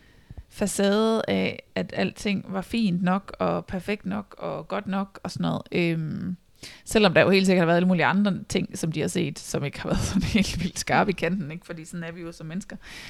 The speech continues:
Men, øh, men, men med det her tror jeg, at, øh, det, ja, det fik jeg sgu nok aldrig rigtig vist, fordi jeg simpelthen bare synes, det var for,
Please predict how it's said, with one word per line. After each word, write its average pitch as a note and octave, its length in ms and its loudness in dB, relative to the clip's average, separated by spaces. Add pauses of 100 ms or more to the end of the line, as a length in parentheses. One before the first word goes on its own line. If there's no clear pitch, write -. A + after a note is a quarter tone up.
(300)
Men, F#3+ 280 6
øh, E3 300 4 (580)
men, G3+ 380 6
men G3 280 6
med G3 100 6
det A3 120 6
her A#3 120 6
tror G#3+ 260 6
jeg, G3 240 6
at, F#3 360 2
øh, F#3 220 4 (1500)
det, - 80 4 (100)
ja, G#3 120 6 (100)
det G#3+ 100 4
fik A#3 120 6
jeg G#3+ 80 6
sgu - 140 2
nok F#3 180 4
aldrig G#3 260 4
rigtig G#3+ 380 -2 (480)
vist, A3 280 2
fordi G3 120 4
jeg G#3+ 80 6
simpelthen A3 200 2
bare A3+ 100 2
synes, - 180 -4
det G3+ 120 -2
var G#3 60 -4
for, - 200 -16